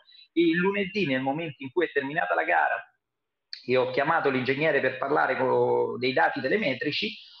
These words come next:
ho scoperto che il team non esistesse più e che la notte erano, avevano fatto, non esistevano più le macchine, il capannone era vuoto, quindi una storia brutta da raccontare per adesso, ma brutta soprattutto per me da vivere,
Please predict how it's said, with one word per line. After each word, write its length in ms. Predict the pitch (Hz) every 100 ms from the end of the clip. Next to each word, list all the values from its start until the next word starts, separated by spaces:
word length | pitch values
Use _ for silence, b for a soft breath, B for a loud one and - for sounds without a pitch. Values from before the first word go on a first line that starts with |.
| -
ho 140 | 175
scoperto 920 | 175 - 254 180 131 123 123 156 156 -
che 60 |
il 160 | 185 156
team 240 | 135 123
non 180 | 127 127
esistesse 640 | 127 123 - 147 - 208
più 180 | - 185 - -
e 120 | 131
che 100 | 139
la 120 | 139
notte 400 | 139 143 143 139
erano, 880 | 127 127 123 123 120 123 120 113 113 _ _ -
avevano 220 | 135 127
fatto, 920 | 135 127 - 127 123 120 117 113 113
non 160 | 127 143
esistevano 520 | 127 123 143 131 131
più 100 | -
le 60 | 147
macchine, 400 | 160 156 - 160
il 60 |
capannone 420 | - 131 127 131 127
era 140 | 147
vuoto, 480 | 151 139 135 135 _ _ b
quindi 180 | - 156
una 140 | 147 143
storia 320 | - 160 139
brutta 380 | 135 160 151 143
da 100 | 139
raccontare 840 | 139 170 127 170 170 143 131 -
per 400 | - 131 127 123 -
adesso, 640 | - 127 156 135 - 120 113
ma 160 | 131
brutta 300 | 120 131 123
soprattutto 500 | 127 123 123 131 -
per 160 | 123 123
me 140 | 131
da 200 | 131 175
vivere, 420 | 175 185 202 226